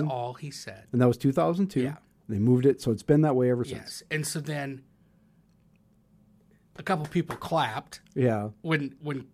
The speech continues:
Speaker 2: when Kevin said that, it was Melanie Bliss and Kathy Breckelsbauer.
Speaker 1: Mm.
Speaker 2: <laughs> And the mayor, and Munson gavelled him.
Speaker 1: Before cla-,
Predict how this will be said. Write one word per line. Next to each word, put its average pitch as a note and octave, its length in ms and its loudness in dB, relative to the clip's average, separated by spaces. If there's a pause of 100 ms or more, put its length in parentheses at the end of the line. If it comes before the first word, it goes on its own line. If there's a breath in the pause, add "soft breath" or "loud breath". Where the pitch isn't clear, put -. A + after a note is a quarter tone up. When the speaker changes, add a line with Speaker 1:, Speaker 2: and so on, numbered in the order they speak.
Speaker 2:
when C3+ 380 -6 (100)
Kevin C#3+ 300 -2
said C#3 280 -8
that, A#2+ 160 -6
it A#2+ 120 -14
was A#2+ 180 -12
Melanie C3+ 300 -8
Bliss A#2+ 300 -12
and A#2 80 -16
Kathy A#2 280 -12
Breckelsbauer. B2+ 680 -14
Speaker 1:
Mm. E2+ 260 -10
Speaker 2:
<laughs> - 880 -10
And F3+ 220 2 (140)
the A3+ 100 4
mayor, G#3+ 240 10 (100)
and G3 200 2
Munson A3 340 -2
gavelled G#3+ 360 4
him. C3 100 -8 (840)
Speaker 1:
Before D#3+ 240 6
cla-, D3 200 2